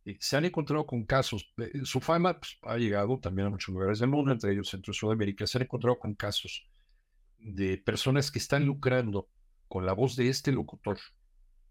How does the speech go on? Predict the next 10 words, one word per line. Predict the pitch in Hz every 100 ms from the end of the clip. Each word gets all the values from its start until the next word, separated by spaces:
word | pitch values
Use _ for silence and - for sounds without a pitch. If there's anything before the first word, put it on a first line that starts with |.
| _ _ _ _ _ _ - _ _
cuando | - 98 101
este | 113 139
locutor | 110 101 117 -
nunca | 107 107 113
ha | 127
trabajado | 92 90 101 98
para | 98 120
ellos, | 107 - - - _ _ _ _ _ _
pero | 98 92
tienen | - 127 139 143 -